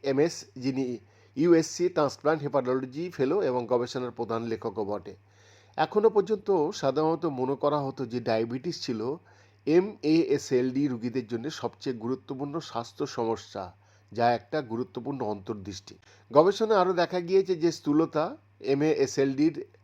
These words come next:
সবচেয়ে সাধারণ কার্ডিওমেটাবলিক ঝুঁকির কারণ। রোগীর বডি মাস ইনডেক্সের ওপর নির্ভর করে মৃত্যুর ঝুঁকি উল্লেখযোগ্যভাবে বাড়িয়ে তুলতে পারে, যা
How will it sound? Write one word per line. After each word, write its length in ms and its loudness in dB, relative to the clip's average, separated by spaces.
সবচেয়ে 420 -2
সাধারণ 500 2
কার্ডিওমেটাবলিক 880 0
ঝুঁকির 300 -8
কারণ। 360 -6
রোগীর 440 2
বডি 360 2
মাস 680 0
ইনডেক্সের 640 0
ওপর 200 -2
নির্ভর 420 0
করে 260 -2
মৃত্যুর 440 -4
ঝুঁকি 280 -6
উল্লেখযোগ্যভাবে 960 0
বাড়িয়ে 280 0
তুলতে 300 -4
পারে, 220 0
যা 240 2